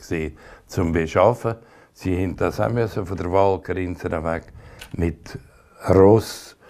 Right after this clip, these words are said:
aufsaumen. Und dann ist das dann in der Kaffee, in dem Holzschopf verarbeitet worden.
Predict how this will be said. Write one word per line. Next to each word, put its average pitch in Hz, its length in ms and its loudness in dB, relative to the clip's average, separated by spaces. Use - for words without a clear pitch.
aufsaumen. 107 880 0
Und 85 280 -6
dann 90 120 -2
ist 90 260 -6
das 82 320 -4
dann 85 220 -6
in 80 160 -6
der 78 140 -10
Kaffee, 82 580 -2
in 80 140 -4
dem 80 220 -4
Holzschopf 85 640 -4
verarbeitet 101 920 -2
worden. 85 500 -6